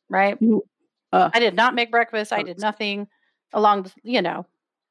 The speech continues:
Speaker 2: No.
Speaker 1: Of course, at my house, my kids are old enough that, you know,
Speaker 2: Yeah.
Speaker 1: they mostly
Speaker 2: Breakfast
Speaker 1: feed
Speaker 2: is a
Speaker 1: themselves.
Speaker 2: fend for yourself affair at my house, so.
Speaker 1: Mm-hmm. A-, and lunch, too. And then,
Speaker 2: Oh, yes,
Speaker 1: and then I make
Speaker 2: definitely.
Speaker 1: dinner. Or one of them makes dinner, yeah. But,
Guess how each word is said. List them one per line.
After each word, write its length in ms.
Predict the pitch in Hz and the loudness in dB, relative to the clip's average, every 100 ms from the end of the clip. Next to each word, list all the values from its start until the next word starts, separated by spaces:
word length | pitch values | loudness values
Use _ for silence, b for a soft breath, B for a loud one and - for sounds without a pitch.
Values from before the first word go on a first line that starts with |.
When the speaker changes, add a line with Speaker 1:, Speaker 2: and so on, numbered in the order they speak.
| _ | _
Speaker 2:
No. 60 | - | -20
Speaker 1:
Of 40 | - | -2
course, 200 | 302 294 | 0 2
at 80 | |
my 160 | 262 269 | 0 0
house, 340 | 233 196 - | 0 -2 -2
my 100 | 233 | -8
kids 240 | 202 196 185 | -6 -6 -4
are 80 | 175 | -4
old 140 | 175 | -4
enough 240 | 170 165 - | -6 -8 -10
that, 140 | 175 - _ _ _ _ _ _ _ _ _ | -14 -14 _ _ _ _ _ _ _ _ _
you 120 | - | -10
know, 180 | - 208 | -10 -10
Speaker 2:
Yeah. 140 | 180 165 _ _ B B B | -8 -10 _ _ B B B
Speaker 1:
they 60 | 262 | -2
mostly 240 | 247 - 208 | -2 0 -4
Speaker 2:
Breakfast 120 | - | -2
Speaker 1:
feed 60 | 196 | -4
Speaker 2:
is 100 | 185 | -2
a 20 | |
Speaker 1:
themselves. 540 | 180 180 180 180 190 - - | 0 2 2 -2 -6 -14 -4
Speaker 2:
fend 220 | 220 196 | -2 0
for 80 | 196 | 0
yourself 380 | 185 - 175 165 | 0 0 -2 -4
affair 260 | 156 - - | -8 -8 -8
at 100 | - | -10
my 120 | - | -12
house, 160 | 175 - | -8 0
so. 60 | |
Speaker 1:
Mm-hmm. 380 | 226 196 196 185 175 _ | 0 2 0 0 -4 _
A-, 140 | 226 208 | 0 2
and 120 | 196 | 2
lunch, 360 | 185 170 - | 0 0 -10
too. 340 | - 185 175 180 _ | -8 -6 -6 -10 _
And 200 | - 196 | -4 0
then, 120 | 185 | 2
Speaker 2:
Oh, 40 | 175 | 0
yes, 520 | 165 - _ - - - | -2 -8 _ -20 -12 -2
Speaker 1:
and 140 | 247 | 0
then 80 | 185 | 0
I 60 | |
make 140 | 180 190 | -2 -2
Speaker 2:
definitely. 40 | 269 | 0
Speaker 1:
dinner. 340 | 175 165 185 b b b | -2 -2 -6 b b b
Or 100 | 427 | 2
one 120 | 269 202 | 2 0
of 80 | |
them 160 | 180 180 | 0 -2
makes 240 | 185 - - | -6 -16 -10
dinner, 240 | 170 202 | -8 -6
yeah. 300 | 262 269 - | -10 -10 -12
But, 240 | 185 - | -12 -14